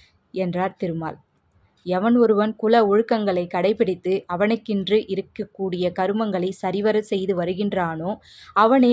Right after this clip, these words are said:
மனிதர்களில் மேம்பட்டவனாகவும் எல்லா இடங்களிலும் போற்றப்படக்கூடியவனாகவும் இருக்கின்றான். பிரம்மன் படைத்த இந்த உலகத்தில் மனிதர்கள் பல்வேறு குணம் கொண்டவர்களாக இருக்கின்றனர். அதாவது உயிரினங்களில் சாந்த குணம் உடையவர்களாகவும் ராட்சச குணம்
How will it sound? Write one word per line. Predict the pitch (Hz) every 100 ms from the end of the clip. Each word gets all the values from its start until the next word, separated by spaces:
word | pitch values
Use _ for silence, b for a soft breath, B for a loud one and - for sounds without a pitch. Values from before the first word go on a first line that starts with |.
| 233
மனிதர்களில் | 180 196 226 226 208 185 175
மேம்பட்டவனாகவும் | 185 214 226 220 202 190 185 170 165 156 202 240
எல்லா | 180 180 208 233
இடங்களிலும் | 220 202 208 196 170 202
போற்றப்படக்கூடியவனாகவும் | 185 185 220 220 196 180 - 208 208 196 190 175 160 170 208
இருக்கின்றான். | 185 165 175 165 156 - b b b b
பிரம்மன் | 160 196 208 269 262
படைத்த | 226 196 180 190
இந்த | 180 175 175
உலகத்தில் | 175 208 208 156 190 -
மனிதர்கள் | 175 185 208 208 208 202
பல்வேறு | 185 185 202 226 233
குணம் | 190 202
கொண்டவர்களாக | 208 196 185 175 165 165 160
இருக்கின்றனர். | 202 170 175 170 165 156 - b b b -
அதாவது | 190 196 185 190 214
உயிரினங்களில் | 196 233 262 247 214 180 190
சாந்த | - 190 196 208 220
குணம் | 196 196 180
உடையவர்களாகவும் | 170 190 196 185 190 175 156 160 202 - b b -
ராட்சச | 190 220 - 254 247
குணம் | 180 190 202